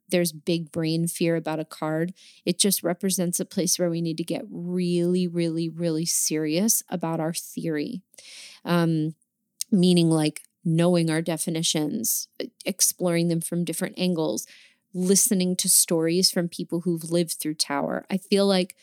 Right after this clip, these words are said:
Tower is one of those things that's very easily, um, overestimated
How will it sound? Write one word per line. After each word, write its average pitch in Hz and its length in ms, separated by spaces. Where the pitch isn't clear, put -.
Tower 185 400
is 214 160
one 190 140
of 185 60
those 175 220
things 165 420
that's - 240
very 180 520
easily, 160 800
um, 165 520
overestimated 185 2750